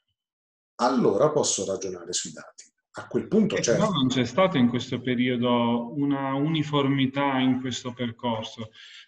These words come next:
Speaker 2: perché tu parli di un percorso dove a un certo punto si capisce, eh, che cosa dicono i dati, ma in realtà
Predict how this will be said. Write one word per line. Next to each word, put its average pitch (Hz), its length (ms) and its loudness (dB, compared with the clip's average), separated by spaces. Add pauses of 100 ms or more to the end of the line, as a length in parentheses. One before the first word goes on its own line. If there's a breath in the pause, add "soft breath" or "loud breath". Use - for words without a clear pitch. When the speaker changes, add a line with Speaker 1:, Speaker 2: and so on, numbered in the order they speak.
Speaker 2:
perché 123 240 -6
tu 185 200 -2
parli 143 540 0
di 123 80 -4
un 123 140 2 (100)
percorso 147 680 -4
dove 123 400 2
a 120 100 -4
un 123 100 -2
certo 123 280 -12
punto 143 360 -8
si 120 200 -8
capisce, 139 880 -2 (720)
eh, 170 300 -6
che 120 160 -10
cosa 135 320 -6
dicono 127 320 -2
i 127 100 2
dati, 110 480 -4 (500 loud breath)
ma 135 360 -10
in 143 120 -8
realtà 123 1200 -4